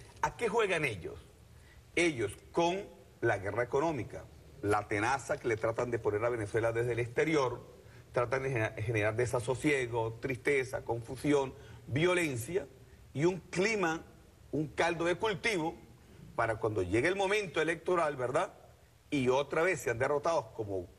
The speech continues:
efectivamente va a ocurrir, tienen activado su gente para lanzar a la calle con su salida, con sus guarimbas, con su, con el llamado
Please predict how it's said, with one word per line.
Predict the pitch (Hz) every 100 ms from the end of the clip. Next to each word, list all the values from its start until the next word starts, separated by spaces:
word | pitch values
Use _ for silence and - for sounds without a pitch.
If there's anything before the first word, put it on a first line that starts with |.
| -
efectivamente | 104 - 80 117 123 131
va | 127
a |
ocurrir, | 135 190 202 214 - - - - - - - - - - - -
tienen | - 165 160
activado | 156 - 139 127 127
su | 131
gente | 120 117
para | 135 117
lanzar | 104 95 107
a | 117
la | 127
calle | 127 127 139
con | 104 90
su | 123
salida, | 147 123 110 107 113 - -
con | 110 107
sus | 123
guarimbas, | 123 113 98 98 101 110 -
con | 151 175 185 - - - - - - -
su, | - 117 - -
con | - 117 113
el | 117
llamado | 123 131 156 110